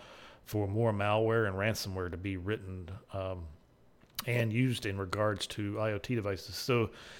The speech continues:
pretty interesting that, uh, Intel's, um, watching this. So it'll be interesting to see how this, if it rises or,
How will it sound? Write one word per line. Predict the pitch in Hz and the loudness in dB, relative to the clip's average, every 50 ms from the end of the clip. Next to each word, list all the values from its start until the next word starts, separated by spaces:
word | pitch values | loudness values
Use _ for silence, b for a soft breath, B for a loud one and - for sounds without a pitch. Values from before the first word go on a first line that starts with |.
| B B B | B B B
pretty | - 175 170 156 | 12 12 12 12
interesting | 156 135 127 120 - - 151 143 143 | 12 8 6 2 4 4 6 6 6
that, | 135 120 117 113 - - | 6 6 6 4 2 0
uh, | 123 117 113 113 | 2 4 4 4
Intel's, | 123 123 127 - - 131 131 123 120 113 95 - - - - | 4 4 2 2 4 6 6 8 6 6 2 -2 -6 -6 -4
um, | 117 107 110 104 101 101 98 92 | -4 -2 -2 -2 -2 -4 -4 0
watching | 101 110 117 117 - 123 117 | 4 6 6 6 4 2 2
this. | 113 117 117 113 - | 4 4 4 4 4
So | - - 107 | 2 2 2
it'll | 110 107 104 | 2 0 2
be | 110 120 | 2 2
interesting | 120 113 - - - 101 101 | 2 2 0 -2 -4 -4 -2
to | 95 | 0
see | - - 120 113 | 0 0 0 0
how | 90 - 107 107 107 107 104 101 | 0 0 0 0 0 0 0 0
this, | 110 104 - - - - - 120 | -2 -2 -2 -6 -8 -12 -12 -10
if | 104 - 104 | -8 -8 -8
it | 95 | -4
rises | 95 98 107 113 123 123 110 113 123 123 120 120 120 113 107 101 | 0 4 6 8 8 8 6 6 6 6 6 6 4 2 0 -2
or, | 95 95 95 92 92 92 90 87 | -2 -2 -2 -2 -4 -4 -6 -8